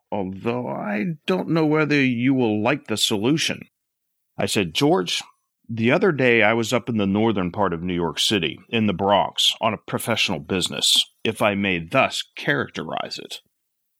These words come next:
I was in an area up there where the head man told me that by actual count, there were one hundred fifty thousand people, and not a single one of them had a problem.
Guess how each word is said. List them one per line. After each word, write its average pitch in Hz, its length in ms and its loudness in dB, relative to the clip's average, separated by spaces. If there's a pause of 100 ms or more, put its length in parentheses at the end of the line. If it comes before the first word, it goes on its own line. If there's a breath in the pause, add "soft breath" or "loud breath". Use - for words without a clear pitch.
(120)
I 113 80 4
was 131 200 2
in 147 80 2
an 143 100 2
area 190 320 4
up 120 300 -2
there 98 260 2
where 110 240 2
the 110 140 0
head 147 280 2
man 147 340 0
told 98 300 -2
me 101 180 0
that 95 300 -2
by 95 220 2 (100)
actual 151 600 -2
count, 117 560 2
there 113 260 0
were 104 200 -2
one 107 460 -2
hundred 143 360 -2
fifty 156 480 0
thousand 139 800 -2
people, 143 540 -2 (360)
and 107 200 2
not 117 280 2
a 127 60 -4
single 143 560 0
one 117 220 0
of 87 120 -4
them 80 220 -4
had 78 220 -2
a 78 60 -4
problem. 76 600 -4